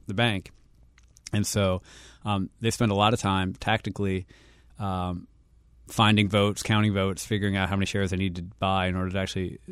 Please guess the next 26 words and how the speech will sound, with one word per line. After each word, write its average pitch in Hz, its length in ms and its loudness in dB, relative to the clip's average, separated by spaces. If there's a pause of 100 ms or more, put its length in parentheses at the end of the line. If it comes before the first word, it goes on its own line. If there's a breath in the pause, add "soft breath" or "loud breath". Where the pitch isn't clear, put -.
(360)
exact 95 540 -4
change 101 320 2
at 90 60 0
an 90 100 -2
annual 92 280 0
meeting. 95 300 -2 (140)
Um, 95 300 -4 (240 soft breath)
so - 140 0
it, 131 280 4
it 123 120 6
is 143 140 8
a 104 60 0
chummy 120 340 4
sector, 101 360 -2
which 87 160 -6
is 95 80 -8
kind 95 140 0
of 92 60 0
an 87 60 -2
interesting 95 380 -2
dynamic 95 380 0
that 90 100 -4
you 95 80 -4
don't 110 180 -2
find 107 260 0
in 90 160 -4